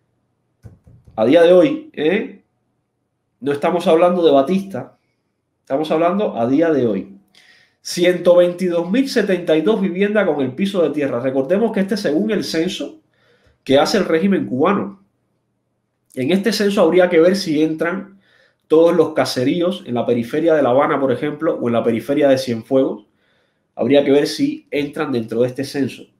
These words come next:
Si entran, pues estaría dentro de esas ciento veintidós mil setenta y dos. Si no entran, pues estarían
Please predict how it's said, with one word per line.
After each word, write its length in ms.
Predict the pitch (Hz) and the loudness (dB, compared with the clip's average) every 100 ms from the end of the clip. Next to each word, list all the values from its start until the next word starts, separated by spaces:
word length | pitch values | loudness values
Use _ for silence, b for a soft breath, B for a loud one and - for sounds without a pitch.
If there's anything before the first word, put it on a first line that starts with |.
| _ | _
Si 300 | - - 180 | -16 -4 2
entran, 460 | 240 233 247 254 240 | 2 2 -2 -2 -2
pues 200 | 160 147 | -2 -2
estaría 400 | 139 135 156 180 | -4 -2 0 2
dentro 380 | 170 170 196 160 | 0 -2 -2 -2
de 60 | |
esas 180 | 151 165 | -2 -6
ciento 300 | - 135 131 | -6 -4 -2
veintidós 360 | 127 123 120 123 | -4 -2 -2 0
mil 120 | 160 | -2
setenta 440 | 160 143 120 117 | -2 -4 -4 -2
y 60 | 117 | -2
dos. 280 | 135 120 - b b b b b | -2 -4 -8 b b b b b
Si 240 | - - | -6 0
no 140 | 156 208 | 4 4
entran, 560 | 180 - 180 - - - _ _ - | 2 -2 -6 -8 -16 -20 _ _ -2
pues 180 | 139 | 0
estarían 840 | 147 143 147 151 185 185 185 - | -2 -2 2 4 4 2 0 -10